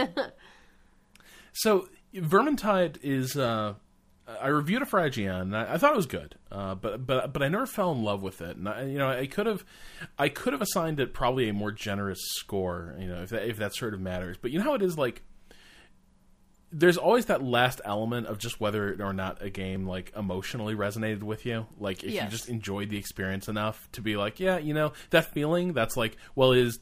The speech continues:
Speaker 2: it is the greater than the sum of its parts," right? And so you just sort of give it the nod that, like, "Yeah, there's all these things,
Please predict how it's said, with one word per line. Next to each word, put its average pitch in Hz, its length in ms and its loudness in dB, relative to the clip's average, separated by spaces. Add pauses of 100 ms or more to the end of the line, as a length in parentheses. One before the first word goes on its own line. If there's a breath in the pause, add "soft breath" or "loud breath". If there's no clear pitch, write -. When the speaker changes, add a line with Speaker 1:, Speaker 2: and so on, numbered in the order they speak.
Speaker 2:
it 147 80 2
is 120 160 4
the 117 80 -8
greater 110 500 0
than 92 160 -6
the 90 80 -6
sum 95 200 -6
of 85 100 -6
its 82 120 -12
parts," - 340 -8
right? 92 260 -4
And 95 100 -6
so - 140 -6
you 101 100 -2
just 95 140 -4
sort 113 140 -2
of 101 40 -10
give 104 140 -4
it 101 80 -12
the 104 80 -6
nod 92 320 -4
that, 82 100 -12
like, 104 220 -4
"Yeah, 170 140 4
there's 160 120 0
all 151 120 4
these 131 180 -2
things, 92 540 -4